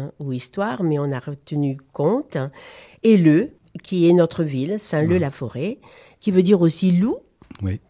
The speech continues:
Speaker 1: Pour-, alors pourquoi pas ?
Speaker 2: Ah, mais le loup, c'est
Speaker 1: <laughs> Il est souvent dans les contes.
Speaker 2: Bien sûr. Voilà, alors Axel, quel est le titre du conte italien dont nous avons entendu un extrait en introduction. Je préfère que vous le disiez vous-même.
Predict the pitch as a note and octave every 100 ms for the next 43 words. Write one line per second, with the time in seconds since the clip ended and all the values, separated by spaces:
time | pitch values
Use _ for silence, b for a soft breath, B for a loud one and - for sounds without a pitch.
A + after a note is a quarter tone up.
0 | - - D3 C#3 - D3 - C3+ F3 B3+
1 | F4+ - G2+ D#2 E2 E2+ A#2 A#2+ - F#2+
2 | F2 F2 F2 G#3+ - - D3 C3+ D3 C#3+
3 | C#3 C3 C#3+ C4+ D4+ C3+ F2 A2+ F#2+ G2+
4 | _ - G2+ G#2 G2+ G2+ G2 - F#2 -
5 | C3+ C#3+ E3+ - - C#3 D#3 D3 C#3 D3+
6 | A2+ B2 - B2+ B2 - _ B2+ G#2+ G#2
7 | G2 A2 C3+ F#3+ - _ _ F#2+ A#2 B2
8 | A2+ A#2 A#2+ B2 A#2 G#2+ G#2 A#2 A2+ A#2
9 | G#2+ G#2+ - - C#3+ B2 G#2+ - B2 G#2
10 | - A2 G#2+ - A2 - B2+ A2+ G#2 G2
11 | B B E3+ - G#2+ G2+ G2 G2+ A2 G2+
12 | G2 G2 F#2+ F2